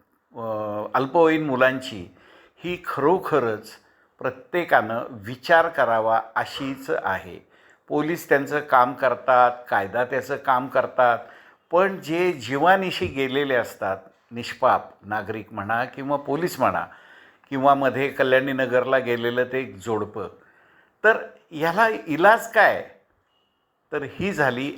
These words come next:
आजच्या माझ्या वात्रटिकेची पार्श्वभूमी. आता ऐका आजची माझी वात्रटिका. माझ्या वात्रटिकेचं शीर्षक आहे, "Hit and run,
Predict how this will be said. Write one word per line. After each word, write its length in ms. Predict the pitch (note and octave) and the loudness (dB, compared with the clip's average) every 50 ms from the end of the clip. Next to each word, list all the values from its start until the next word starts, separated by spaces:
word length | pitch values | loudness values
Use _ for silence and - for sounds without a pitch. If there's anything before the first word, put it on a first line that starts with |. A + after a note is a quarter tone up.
| - - | -6 -6
आजच्या 460 | A#2+ A#2 - - - - D#3 D3+ D3+ | -6 -6 -6 -6 0 4 6 6 6
माझ्या 420 | D3+ D3 C3 A2+ G#2+ G#2 B2+ C3 C3+ | 6 4 0 0 0 0 0 0 0
वात्रटिकेची 960 | B2 A2+ A2 G#2+ G#2+ - C3+ C#3 C3+ - B2 G#2+ G2 A#2+ A2+ G2 - - D#3 | 0 0 0 0 -2 -4 -10 -10 -10 -10 -12 -12 -10 -10 -10 -10 -10 -12 -12
पार्श्वभूमी. 880 | D#3 - - A2 G2 F#2 - - G#2+ G#2 F#2 F2 E2+ E2 E2 D#2 D2 _ _ _ _ _ _ _ _ _ _ _ _ _ _ _ _ - | -8 0 0 0 0 0 -4 -10 -10 -10 -10 -10 -12 -14 -16 -20 -20 _ _ _ _ _ _ _ _ _ _ _ _ _ _ _ _ 0
आता 380 | D3 - - - G#3 G#3 D#3 - | 0 0 4 4 4 4 6 6
ऐका 520 | E3 D#3 D#3 D#3 - F3 F3 F3 F3 - - - | 4 4 2 2 4 6 6 6 6 4 2 2
आजची 540 | D3 C#3+ C#3+ - - - - F#3+ G3 G3 | 2 2 0 -4 -12 -10 -8 -6 -4 -4
माझी 680 | F#3+ F#3+ E3+ D3+ C#3 C#3 C#3+ C3+ - - G3 G3 F3 C3 | -4 0 2 4 4 4 2 0 -6 -6 -4 -4 -4 -2
वात्रटिका. 800 | G2+ B2 B2+ B2 B2 - C3 C3 A#2 A#2+ G2+ - - G#2+ E2 - - - _ _ _ _ _ _ _ _ _ _ - | 2 4 4 4 2 -4 -10 -10 -10 -10 -14 -12 -10 -8 -8 -8 -10 -14 _ _ _ _ _ _ _ _ _ _ -10
माझ्या 520 | C3 C3+ C3 C3 B2+ B2 D#3 F3 F3+ F3 | -2 2 2 2 2 2 4 6 6 6
वात्रटिकेचं 760 | E3 D3 C#3+ C#3+ C#3+ - E3 F#3 F3+ G3 G3 G3 F#3 F#3+ G#3 G3+ | 8 6 4 4 4 0 -4 -4 -2 -2 -2 -2 -2 -2 -2 -4
शीर्षक 520 | G3 - E3 D3+ D3 D3+ - G3+ F#3 G3 F#3+ | -2 0 0 0 0 0 -2 -2 2 4 6
आहे, 460 | E3 C3+ B2 C3 - D#3 - - _ _ - - | 6 6 6 4 2 -4 -12 -16 _ _ -10 -8
"Hit 500 | G3+ A3+ A3 A3 - - - _ - C#3 | -6 -6 -6 -8 -12 -18 -16 _ -6 -4
and 360 | D3 D3+ D3+ D#3 D3+ C#3+ B2+ B2 | -2 0 0 2 2 2 4 6
run, 260 | D3+ E3 D#3 C#3 A#2+ | 4 4 4 4 0